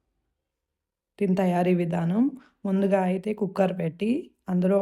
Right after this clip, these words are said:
ఆయిల్ వేసుకోవాలి. రెండు టేబుల్ స్పూన్ల వరకు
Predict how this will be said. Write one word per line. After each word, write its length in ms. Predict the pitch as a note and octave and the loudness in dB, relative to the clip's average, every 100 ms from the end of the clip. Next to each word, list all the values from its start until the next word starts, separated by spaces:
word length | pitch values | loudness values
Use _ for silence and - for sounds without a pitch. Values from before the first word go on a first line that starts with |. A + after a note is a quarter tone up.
| F#3 | 2
ఆయిల్ 400 | F3+ F3 F3 G3 - _ _ _ _ _ _ _ _ _ _ _ _ | 2 2 2 0 -4 _ _ _ _ _ _ _ _ _ _ _ _
వేసుకోవాలి. 720 | A3 F3+ - F#3 E3+ E3+ F3 A3+ - _ _ _ _ _ _ _ _ _ _ - | -2 -2 0 0 2 2 0 -4 -8 _ _ _ _ _ _ _ _ _ _ -4
రెండు 260 | G3+ F#3+ F#3+ | 0 2 4
టేబుల్ 360 | F#3+ F3+ G3 | 4 6 2
స్పూన్ల 380 | F#3 - F#3+ F3+ | -2 -2 2 2
వరకు 360 | F3+ F3+ F3+ | 2 0 -2